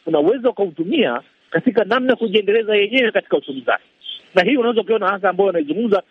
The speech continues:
lugha ya kimapinduzi ya hawa viongozi ambao tunawaita wa Mali, <clears throat> eh, tumezungumzia huko Gadugu, unawasikiza kabisa wanaonyesha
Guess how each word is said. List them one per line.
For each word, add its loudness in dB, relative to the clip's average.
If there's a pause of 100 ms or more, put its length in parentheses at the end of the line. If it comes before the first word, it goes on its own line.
(180)
lugha 2
ya -4
kimapinduzi -4
ya 0
hawa 0
viongozi 0
ambao 0
tunawaita -2 (220)
wa 2
Mali, -2 (320)
<clears throat> -4
eh, 2 (320)
tumezungumzia 0
huko -2
Gadugu, 0 (260)
unawasikiza 0
kabisa -2
wanaonyesha 0